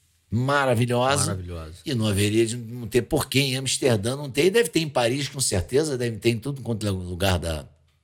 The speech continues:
Speaker 1: da Europa, tá?
Speaker 2: Sim.
Speaker 1: Então, o que acontece é isso, é que me, me parece que Bali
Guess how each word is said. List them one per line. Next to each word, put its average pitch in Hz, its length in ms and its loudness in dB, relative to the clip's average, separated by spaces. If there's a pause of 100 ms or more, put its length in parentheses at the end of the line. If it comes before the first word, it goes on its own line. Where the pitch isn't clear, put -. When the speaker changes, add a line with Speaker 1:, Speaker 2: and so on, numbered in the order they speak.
(560)
Speaker 1:
da 92 100 6
Europa, 87 460 0
tá? 98 240 -2 (260)
Speaker 2:
Sim. 90 220 -4 (420)
Speaker 1:
Então, 139 460 2
o 190 80 2
que - 160 -4
acontece 165 760 0
é - 20 6
isso, 147 340 0
é 117 60 -2
que - 140 -10
me, 131 220 -8 (120)
me 120 180 -2
parece 135 800 -2 (400)
que 143 100 0
Bali 107 640 2